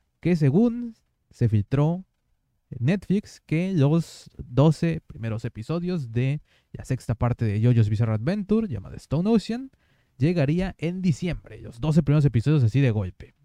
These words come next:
Ya habíamos dado la noticia de que, <laughs> se me olvida, de que,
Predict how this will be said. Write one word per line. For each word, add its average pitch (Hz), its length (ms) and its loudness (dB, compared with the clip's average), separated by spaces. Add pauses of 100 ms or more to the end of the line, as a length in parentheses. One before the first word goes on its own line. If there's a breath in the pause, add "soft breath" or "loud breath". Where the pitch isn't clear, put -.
(160)
Ya 139 120 0
habíamos 156 260 2
dado 151 160 4
la 143 80 2
noticia 226 460 0
de 120 140 4
que, 101 680 -4 (1700)
<laughs> - 0 - (100)
se 117 140 0
me 139 160 8
olvida, 139 360 6 (300 loud breath)
de 143 240 4
que, 202 380 -4